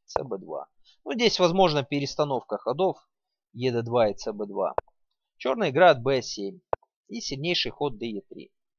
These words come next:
Вот в этой позиции у черных была красивая ничья. Партия не ошиблись, Д Ц пять уже проигрывает. Снова занимаем пункт Д четыре, то есть опять играем на связку.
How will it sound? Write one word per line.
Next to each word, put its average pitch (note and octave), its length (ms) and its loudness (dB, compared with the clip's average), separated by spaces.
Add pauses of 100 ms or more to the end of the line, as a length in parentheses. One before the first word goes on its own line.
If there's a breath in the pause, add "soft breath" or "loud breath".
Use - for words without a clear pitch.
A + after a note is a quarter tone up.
(960)
Вот D3 240 -8
в G3 60 4
этой C#4+ 200 12
позиции B3 600 6
у D3 120 4
черных G3+ 440 4
была F3+ 260 10
красивая D#3+ 540 2
ничья. D3 500 2 (240)
Партия G3 380 8
не F3+ 140 2
ошиблись, G#2+ 480 -2
Д D3 140 4
Ц F3 160 -6
пять A3+ 280 -2
уже C#3+ 180 -2
проигрывает. G#2 640 -2 (840 soft breath)
Снова G3+ 680 8
занимаем D#3+ 680 4
пункт D#3+ 440 -6
Д C#3+ 160 -2
четыре, D4 420 0
то - 140 0
есть G#3 140 0
опять A#3+ 320 -2
играем D3+ 360 4
на A#2+ 80 -4
связку. A#2 540 -4